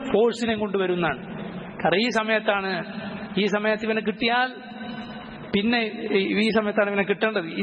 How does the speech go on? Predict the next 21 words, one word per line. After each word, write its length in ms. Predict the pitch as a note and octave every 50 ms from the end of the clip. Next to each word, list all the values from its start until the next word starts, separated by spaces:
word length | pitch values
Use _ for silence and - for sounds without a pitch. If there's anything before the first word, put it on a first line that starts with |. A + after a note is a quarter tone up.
| G3+ A#3+
സമയത്ത് 240 | G#3+ G#3+ G#3+ G#3+ G#3
രക്ഷപ്പെട്ടു 420 | G3+ - - A3 G3 G#3 F#3 G#3
പോയാൽ 140 | G3+ G3 G3
പിന്നെ 200 | F#3 G3 F#3+ G3+
കിട്ടൂല. 300 | F#3+ F#3 D#3+ G3 E3 D#3 C#3 B2+ - - - - - - - - - - - - - - - D#3
അതുകൊണ്ട് 240 | D#3+ G3 G#3 G3+ G#3
മുഴുവൻ 360 | G3+ G#3+ A#3 B3 B3+ B3 A3+
ശക്തിയും 380 | - A#3 A3 A#3 - A#3+ A#3
സംഭരിച്ചിട്ടാണ് 680 | G#3+ A3 G#3 G#3 G3+ G#3+ G3+ G3 E3 G#3 - G3+ G3 F#3+
ശൈത്താൻ 460 | F#3 F#3 F3+ F3+ F#3 G#3 F#3+ F#3+ F#3
ആ 60 | F3+
സമയത്ത് 400 | F3+ E3 F3 F3 F3+ F3 E3 F3+
വരിക 280 | E3+ E3 E3 E3 E3 D#3+
എന്നാണ്. 600 | D#3 D3+ D3 D3+ C#3+ C3+ A#2+ - - - - - - - - - - - - E3+
ആ 40 | F3
സമയത്ത് 460 | F3+ - F#3+ F3+ F3 E3+ E3+ - F3+ E3+ E3 - - - - - -
"യഹൂദി 380 | D#3+ F3 E3 F3+ F3+ F3 F3+ F3+
ആയിക്കോളൂ 360 | E3+ E3+ E3 - E3+ E3 D#3+ D#3
നീ, 120 | D#3 D3+ D#3 - - E3 - - - -
നസ്രാനിയാകൂ 800 | F#3 F#3 F3+ - G3+ G3+ G#3 G#3 G#3+ G#3 G3+ G3 F#3+ F#3 F3+ F3
നീ" 280 | F3 F3 E3 D#3+ D#3